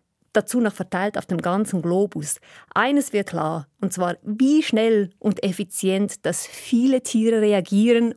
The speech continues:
und auch davon profitieren können, wenn der Mensch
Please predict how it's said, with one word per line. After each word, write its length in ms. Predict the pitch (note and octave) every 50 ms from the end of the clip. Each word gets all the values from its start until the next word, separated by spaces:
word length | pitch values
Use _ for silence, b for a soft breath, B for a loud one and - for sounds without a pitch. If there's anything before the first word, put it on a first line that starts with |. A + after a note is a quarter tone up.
| _
und 300 | - G3+ G3 G3 F3+ - -
auch 320 | - E3+ E3 E3+ - -
davon 460 | - _ E3 E3 E3 - E3+ E3 E3 -
profitieren 680 | - F3+ F3 - G3+ - - A3+ A#3 B3 A#3 A3 A3
können, 380 | - F#3+ F#3 F3+ F#3 F3+ E3+ B B B B B B B
wenn 160 | - F3+ E3+
der 100 | F#3 F3+
Mensch 420 | F3+ F3+ F#3 G3 F#3+ - - -